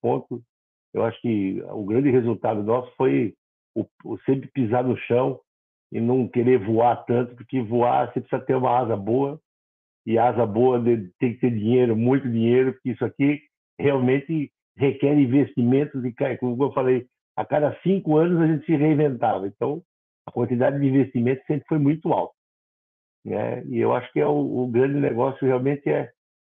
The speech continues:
chegar a sua hora, o seu momento de falar, "Olha, eu quero, eu quero mais, eu vou fazer sozinho ou não vou fazer sozinho."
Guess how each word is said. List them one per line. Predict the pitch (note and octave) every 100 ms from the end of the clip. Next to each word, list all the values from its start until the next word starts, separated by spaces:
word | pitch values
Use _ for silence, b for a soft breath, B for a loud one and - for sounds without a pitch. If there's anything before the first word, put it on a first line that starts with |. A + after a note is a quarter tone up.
| _ _ - -
chegar | C3 B2 D#3+ D#3
a | -
sua | E3 E3
hora, | C3 C3 D3 D3+ D3
o | C3 -
seu | C#3 C#3+
momento | D#3 B2 A#2+ C#3+ C#3+ C3
de | B2+
falar, | C3+ B2+
"Olha, | A#2
eu | A2
quero, | - B2+ C3 A2+ F2+ _ _ _ _ -
eu | A2+
quero | D#3 D3+ C#3
mais, | B2+ C#3 E3 F#3 F3+ E3+ _ _ _ _ _
eu | B2 C3
vou | D3
fazer | - B2+ C3 A#2+
sozinho | B2+ G2+ G2 C#3 D3+ C#3
ou | C3
não | A2
vou | A2+ G#2+
fazer | A2 A2
sozinho." | G#2 F#2+ F#2 A2 C3+ C#3